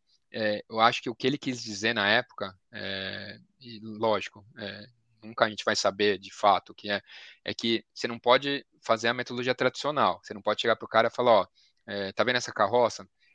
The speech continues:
É, o que que você gostaria de fazer no lugar dela, né? O cavalo mais rápido, tá? Uma roda com o, o raio maior, tal." Você não pode fazer a, a perguntas, é, óbvias que,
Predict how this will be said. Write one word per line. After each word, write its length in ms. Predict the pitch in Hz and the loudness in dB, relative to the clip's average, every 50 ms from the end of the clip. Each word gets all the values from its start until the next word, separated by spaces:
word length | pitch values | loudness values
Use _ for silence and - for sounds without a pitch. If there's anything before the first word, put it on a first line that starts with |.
| _ _ - | _ _ -10
É, 220 | 98 98 98 95 95 | -6 -6 -4 -6 -6
o 60 | 95 | -8
que 120 | - 135 | -10 -12
que 60 | 135 139 | -8 -6
você 280 | 135 127 - 135 120 | -6 -4 0 0 0
gostaria 360 | 107 110 110 - - 113 107 107 | 0 0 -2 0 2 2 2 2
de 140 | 104 101 | 0 -4
fazer 280 | 104 - 120 104 107 104 | -6 -2 -2 -2 -2 -4
no 80 | 107 104 | -6 -4
lugar 260 | 101 98 101 98 95 | -2 2 2 2 2
dela, 340 | 98 98 92 92 90 92 98 | 2 0 0 0 -2 -4 -4
né? 240 | 104 101 95 95 110 | -2 -2 -4 -4 -8
O 40 | - | -4
cavalo 320 | - 104 95 104 101 107 | -2 0 2 4 2 2
mais 220 | 101 101 95 92 - | 2 -2 -4 -2 2
rápido, 360 | - 120 117 107 - 104 95 | 4 4 4 4 2 -4 -12
tá? 200 | - - 110 110 107 | -2 2 2 2 2
Uma 160 | 98 101 98 | 2 0 -4
roda 460 | 95 101 107 107 110 104 101 95 92 _ - - - _ | -2 2 4 4 4 4 2 -4 -8 _ -20 -20 -20 _
com 160 | - - 98 | -18 -16 -16
o, 520 | 95 95 95 98 98 95 95 101 101 98 101 98 - _ 101 | -16 -16 -16 -16 -16 -16 -16 -18 -20 -20 -20 -20 -20 _ -14
o 40 | 98 | -4
raio 300 | - - 110 110 110 98 | 4 6 8 8 8 6
maior, 340 | 101 98 101 110 113 110 - | 0 -2 -2 0 0 0 2
tal." 220 | - 117 113 113 - - - - - | 6 6 6 4 4 -4 -20 -18 -12
Você 120 | - 127 | -10 -8
não 80 | 120 113 | -6 0
pode 340 | - 131 139 139 143 139 127 - _ _ | 4 4 4 4 2 -4 -6 -8 _ _
fazer 400 | - 117 113 107 117 117 113 - - | 0 0 0 4 4 4 4 2 0
a, 440 | 80 78 - - - 107 104 101 - | -6 -10 -10 -10 -12 -10 -10 -10 -10
a 40 | - | -8
perguntas, 800 | - - 104 101 110 117 131 143 - 117 98 - - - - - - | -6 -6 -6 -4 -6 -10 -10 -6 -2 -2 -2 -2 -4 -12 -14 -14 -12
é, 300 | 104 104 101 101 98 - - | -8 -6 -6 -6 -6 -8 -4
óbvias 540 | - 104 113 123 127 120 120 117 110 - - | 0 2 2 2 2 0 0 0 0 0 -2
que, 400 | - - 113 104 101 95 95 95 | -10 -8 -6 -6 -4 -4 -6 -8